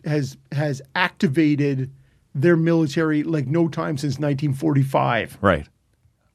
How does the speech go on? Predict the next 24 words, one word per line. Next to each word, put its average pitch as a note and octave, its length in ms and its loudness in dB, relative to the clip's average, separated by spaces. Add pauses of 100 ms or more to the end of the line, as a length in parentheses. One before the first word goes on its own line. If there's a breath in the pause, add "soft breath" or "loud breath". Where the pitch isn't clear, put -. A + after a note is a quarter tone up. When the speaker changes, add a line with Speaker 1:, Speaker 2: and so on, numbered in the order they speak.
(120)
Speaker 2:
And G#2 80 4
it G2+ 60 2
should B2+ 220 2
not A#2 200 4
be A2+ 100 2
surprising G#2+ 540 2
to F2+ 140 -6
you F2+ 120 4
why F#2+ 200 2
m-, F#2+ 220 0 (260)
Germany G2 420 4
has F#2 160 -2
been F2+ 160 0
hesitant F#2+ 680 0 (180)
to - 80 -2
militarize, G2 800 2 (580 soft breath)
uh, F2 480 2
once F#2+ 220 0
again. G2 180 -6
But - 180 0 (360 soft breath)
all G3 220 4
of E3 80 6
these A#2 180 4
things - 440 -4